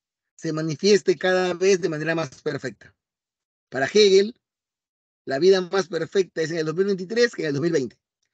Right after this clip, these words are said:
Y en el dos mil quinientos va a ser más perfecta en el dos mil veintitrés. Es decir, a medida que avanza la historia, la razón se desarrolla más y por ende el hombre, el ser humano, goza más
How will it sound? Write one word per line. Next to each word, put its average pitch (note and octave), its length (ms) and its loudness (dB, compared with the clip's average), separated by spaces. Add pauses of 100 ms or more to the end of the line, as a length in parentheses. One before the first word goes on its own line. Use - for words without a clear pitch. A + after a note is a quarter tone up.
(320)
Y D3+ 80 -6
en D#3+ 60 -4
el D#3 80 -2
dos D#3+ 100 0
mil G#3+ 160 2
quinientos A#3 720 0 (160)
va C#3+ 80 -4
a - 20 -6
ser E3 160 -4
más F3 180 -2
perfecta F#3 680 -2 (240)
en C#3 120 -8
el C#3 60 -4
dos C3+ 100 -4
mil D#3 140 -4
veintitrés. C3 640 -8 (480)
Es C#3 100 -4
decir, E3 320 -2
a D3 100 -2
medida D#3 280 2
que F3+ 100 -8
avanza F#3 280 2
la F#3 60 2
historia, F#3 600 0 (600)
la C#3 140 -2
razón C#3 300 -2
se F3+ 120 2
desarrolla F3+ 500 2
más G3 460 -2 (720)
y D3 120 -4
por D3+ 220 -2
ende E3+ 360 0
el D3+ 200 0
hombre, E3+ 440 0
el D3+ 100 -2
ser E3 160 0
humano, E3+ 480 0
goza F3+ 540 -2
más F#3+ 480 -2